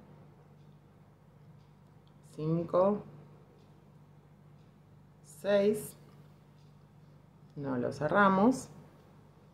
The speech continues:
cambiamos a gris, cerramos el punto y vamos a tomar hebra delantera. Y ahí cerramos y este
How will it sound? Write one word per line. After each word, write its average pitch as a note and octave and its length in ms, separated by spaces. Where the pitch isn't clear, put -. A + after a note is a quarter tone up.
cambiamos B2 560
a E3 100
gris, G#3 360
cerramos C3+ 520
el F3 100
punto G#3+ 580
y D3+ 100
vamos D3 300
a D3 100
tomar E3 360
hebra C#3+ 380
delantera. E3+ 580
Y C#3+ 60
ahí D#3 420
cerramos E3+ 800
y C#3+ 120
este F#3 380